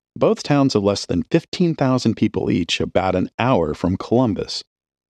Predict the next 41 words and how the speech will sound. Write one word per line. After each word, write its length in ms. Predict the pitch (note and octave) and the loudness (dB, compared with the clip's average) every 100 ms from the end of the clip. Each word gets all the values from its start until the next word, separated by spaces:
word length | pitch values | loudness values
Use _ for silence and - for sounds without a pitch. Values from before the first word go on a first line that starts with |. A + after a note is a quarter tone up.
| _ _ - | _ _ -6
The 80 | G#2 | -4
following 460 | - A#3 G#3+ F#2 | 0 2 2 0
week, 220 | C#2+ D#2+ - | -2 -6 -4
the 80 | - | -2
film 220 | C3 C3+ | 2 2
would 100 | G#2+ | 2
open 320 | G#2+ G#2 F#2 | 0 0 0
on 160 | F2 E2 | 0 2
fifteen 380 | G2 - - | 0 -2 -6
screens 340 | E2 - F#2 E2 | -4 0 0 2
in 140 | D#2 | -2
Dayton, 340 | D2+ G#2 A2 F#2+ | 2 0 2 -2
Ohio, 560 | E2+ F2 F2 E2+ A2+ _ _ _ _ - | -2 -2 -2 -2 -6 _ _ _ _ 0
Lexington, 540 | G#2+ - C3 - B2 | 0 2 0 2 0
Kentucky, 640 | A#2 B2 F#2+ D#2 - F#2+ G2 _ _ _ _ | 2 0 0 -4 -4 -4 -6 _ _ _ _
Louisville, 680 | A2+ B2+ E3+ A2 E2+ E2+ G2 | -2 0 0 0 -2 0 0
Martinsville, 880 | F#2+ G#2 D3 D#3+ C3+ B2+ B2+ A2+ - - | 0 0 0 0 0 0 0 0 -2 -2
Indiana, 600 | A#2 A2 G#2+ A2 G2+ F2+ | 0 0 0 0 -2 -2
and 180 | G#2 A2+ | -2 -2
Troy, 460 | - - E2+ D#2+ - | -2 0 0 0 -4
Ohio. 680 | D#2+ - - C3+ E2+ A1+ - _ _ _ _ _ _ _ _ - | -6 -2 0 0 0 -8 -16 _ _ _ _ _ _ _ _ -2
There 120 | A#2+ | 0
were 60 | A2 | 0
two 220 | - F3 | 2 0
screens 340 | - A2 G#2+ | 2 2 2
in 160 | E2+ F#2 | 2 0
Munster, 400 | F2+ A#2+ - - | 2 0 0 0
Indiana, 680 | G2 F2+ F#2+ D3 B2 G#2+ D3+ | 0 0 0 2 2 0 -2
and 260 | F2 F2 F#2+ | -4 -2 0
one 220 | F#2+ G2+ | 0 0
each 240 | G2+ - | 0 -2
in 180 | E2 E2 | -2 -2
South 320 | - A#2 D#3 | 0 0 2
Bend, 180 | F#2 E2+ | 0 0
Indiana, 480 | F2 D#2+ F#2 E2+ F2 | 0 0 -2 -2 -2
and 140 | E2 | -2
Springfield, 460 | - F#2 F#2 - D#2+ | -2 -2 0 0 -2
Ohio 360 | D2 - D#3 | -2 0 2
on 220 | F#2+ E2+ F#2 | 2 0 -2
December 380 | - F2+ D#2 | 0 0 0
second, 500 | - - - D#2 E2 | 0 0 0 -2 -2